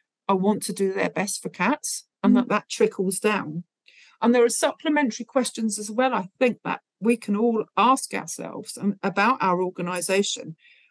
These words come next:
Speaker 1: and not be afraid to ask these questions in open groups and see what everybody thinks. So you might then say, "Well, how does an, how does a volunteer fit in to the culture of this organisation?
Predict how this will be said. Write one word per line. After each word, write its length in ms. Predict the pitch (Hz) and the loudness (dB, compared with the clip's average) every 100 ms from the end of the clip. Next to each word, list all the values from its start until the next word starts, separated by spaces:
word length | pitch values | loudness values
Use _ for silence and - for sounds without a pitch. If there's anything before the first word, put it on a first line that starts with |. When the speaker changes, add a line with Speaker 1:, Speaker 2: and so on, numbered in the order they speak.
| - | 2
Speaker 1:
and 160 | 220 | 4
not 180 | 262 - | 4 2
be 120 | 349 | 0
afraid 600 | 285 - 226 226 302 294 - | 0 0 2 4 6 4 2
to 120 | - | -4
ask 300 | 220 254 - | 0 0 -2
these 220 | 208 196 | -4 -6
questions 460 | - - - 202 185 | -6 -6 -2 -2 0
in 240 | - 285 277 | 2 4 4
open 400 | 220 240 233 202 | 4 4 2 -2
groups 340 | 196 233 180 - | 2 4 4 -2
and 180 | 220 208 | -2 -2
see 240 | - 320 320 | 0 0 2
what 180 | 202 - | 2 0
everybody 440 | 247 240 180 185 | 0 -2 -8 -12
thinks. 320 | 165 143 - | -12 -12 -10
So 80 | - | -4
you 260 | 240 247 254 | -2 -2 -2
might 320 | 269 359 339 - | 0 -2 -4 -4
then 240 | 202 180 | -2 -2
say, 440 | 165 - 185 175 - _ - _ _ _ | -4 0 0 0 -6 _ -20 _ _ _
"Well, 260 | 262 262 - _ _ _ _ _ - - - | 0 0 -2 _ _ _ _ _ -20 -20 -4
how 240 | 240 294 | 0 2
does 200 | 311 220 | 2 0
an, 180 | 220 214 - | 0 -2 -2
how 240 | 220 311 | 0 0
does 180 | 330 277 | 0 -2
a 40 | 240 | 0
volunteer 500 | 254 240 226 233 185 | 2 0 0 0 -2
fit 420 | - 262 226 - | -2 -2 0 0
in 320 | 226 185 185 _ _ _ _ _ _ _ _ - | 0 -2 -10 _ _ _ _ _ _ _ _ -4
to 100 | - | 0
the 120 | 226 226 | 0 0
culture 580 | - 220 - - 202 | 2 2 2 0 2
of 120 | 190 185 | 2 2
this 220 | 196 - | 0 -2
organisation? 920 | 175 185 175 165 185 160 - - 147 | -4 -4 -4 -2 0 -2 -4 -12 -14